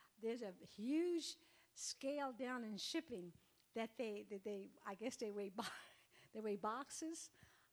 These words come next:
Uh, yeah, uh, the Lord helps me remember. I'm gonna go home, and I'm gonna step on that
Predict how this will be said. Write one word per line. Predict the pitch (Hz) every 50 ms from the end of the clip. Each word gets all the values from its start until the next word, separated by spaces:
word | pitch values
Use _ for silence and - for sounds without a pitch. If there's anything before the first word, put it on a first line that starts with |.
| _ _ _ -
Uh, | 214 214 214 - - 320
yeah, | 262 226 254 403 494 - 185 - - - 285
uh, | 220 208 190
the | 202 202
Lord | 208 220 240 269 311 196
helps | 208 208 - - -
me | 330 339 339
remember. | 349 349 339 320 294 285 277 269 294 320 - - - - _ -
I'm | 202 208
gonna | 202 214 208 208
go | 196 208 202 196 202
home, | 214 247 247 254 254 262 269 302 359 - - - - _ _ _ - - _ _ -
and | 240 214
I'm | 214 220 214
gonna | 226 214 202 190
step | - - - 254 247 -
on | 254 247
that | 233 208